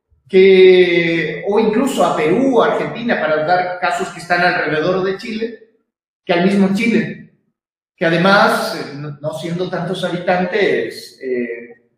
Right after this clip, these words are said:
no resulta atractivo para las, para muchas editoriales, a no ser que lleven un bestseller,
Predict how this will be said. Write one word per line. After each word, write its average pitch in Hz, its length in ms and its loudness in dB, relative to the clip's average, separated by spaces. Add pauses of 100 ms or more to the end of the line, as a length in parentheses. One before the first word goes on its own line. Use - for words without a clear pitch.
(100)
no 214 280 4
resulta 214 760 2
atractivo 180 680 -2
para 135 220 -2
las, 135 580 -8
para 135 180 -6
muchas 170 340 -10
editoriales, 185 760 2
a 143 160 -6
no - 60 -10
ser 160 220 -4
que 156 100 -6
lleven 151 320 -4
un 160 80 -8
bestseller, 226 880 0